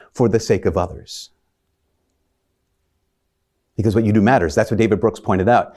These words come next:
in his article on those Londoners. How did those Londoners survive? How could they be courageous? There are many factors that went into it.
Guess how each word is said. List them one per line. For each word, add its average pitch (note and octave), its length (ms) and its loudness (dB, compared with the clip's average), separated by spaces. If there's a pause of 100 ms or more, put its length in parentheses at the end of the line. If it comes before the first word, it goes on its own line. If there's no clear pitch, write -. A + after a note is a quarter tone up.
(600)
in C3 80 2
his A#2+ 100 4
article B2+ 320 4
on G#2+ 240 2
those G2+ 160 4
Londoners. G#2 380 0
How C3+ 160 2
did B2+ 100 -2
those A#2 160 4
Londoners A2 460 2
survive? G#2+ 320 0
How D3 220 2
could D#3 260 0
they C3+ 100 4
be A#2 160 2
courageous? G#2+ 540 0 (180)
There B2+ 100 2
are A#2 40 4
many D#3 240 4
factors A2+ 640 -4
that G#2+ 120 2
went G2+ 140 2
into A2+ 260 2
it. D2+ 140 -2